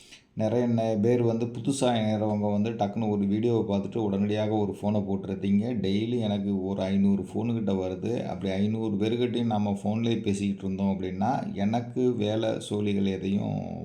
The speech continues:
பார்க்க முடியாது. டிஸ்கிரிப்ஷன் பாக்ஸ்ல தெளிவாக கொடுத்துருக்கேன். "ஃபோன்ல சட்ட ஆலோசனை வழங்கப்பட மாட்டாது. நீங்க நேரடியாக தொடர்பு கொள்பவர்கள் மட்டும் என்னை கான்டாக்ட் பண்ணுங்க"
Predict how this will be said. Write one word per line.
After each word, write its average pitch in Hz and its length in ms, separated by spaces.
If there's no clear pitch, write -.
பார்க்க 101 320
முடியாது. 90 760
டிஸ்கிரிப்ஷன் 131 560
பாக்ஸ்ல 117 380
தெளிவாக 110 440
கொடுத்துருக்கேன். 98 760
"ஃபோன்ல 113 360
சட்ட 104 320
ஆலோசனை 104 420
வழங்கப்பட 101 480
மாட்டாது. 95 760
நீங்க 104 340
நேரடியாக 127 760
தொடர்பு 110 420
கொள்பவர்கள் 104 520
மட்டும் 98 440
என்னை 98 280
கான்டாக்ட் 101 380
பண்ணுங்க" 95 340